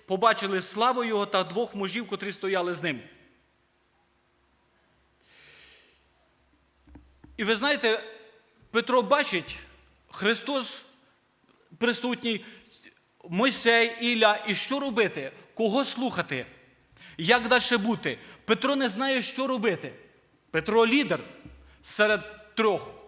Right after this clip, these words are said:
І написано, поки вони, е,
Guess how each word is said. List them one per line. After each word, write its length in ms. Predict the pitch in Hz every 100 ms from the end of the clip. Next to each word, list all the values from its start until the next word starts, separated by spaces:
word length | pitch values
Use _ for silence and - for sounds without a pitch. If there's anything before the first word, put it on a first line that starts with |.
| - _ _ _ _ _ - - - - _ _ _ _ _ _ _ _ _ _ _ _ _ _
І 100 | 208
написано, 560 | 220 240 277 - 214 185 - - - _ _ _ _ _ _ _ _ _ _ _ - _ -
поки 240 | 262 247
вони, 500 | 233 240 240 208 - - - -
е, 420 | 180 180 180 170